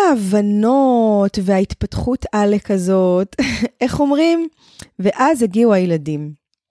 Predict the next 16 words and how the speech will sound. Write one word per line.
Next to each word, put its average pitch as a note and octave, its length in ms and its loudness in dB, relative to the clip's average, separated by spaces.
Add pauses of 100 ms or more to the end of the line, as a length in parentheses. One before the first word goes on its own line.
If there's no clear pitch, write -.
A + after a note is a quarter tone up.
(840)
איך A3+ 140 -2
אני A3 180 2
אסביר E3 240 -2
לכם D#3 220 -4
את C#3+ 100 -4
זה? D3 100 -4 (680)
זה G3 180 -2 (100)
כמו, C4 540 2 (120)
אה, G3+ 60 0 (680)
לרכב G3+ 560 -2 (100)
ממש F#3 600 0
טוב G#3+ 240 0
על G#3 80 2
אופניים, A3+ 680 0 (180)
ממש E3 500 -2
טוב, A3+ 300 0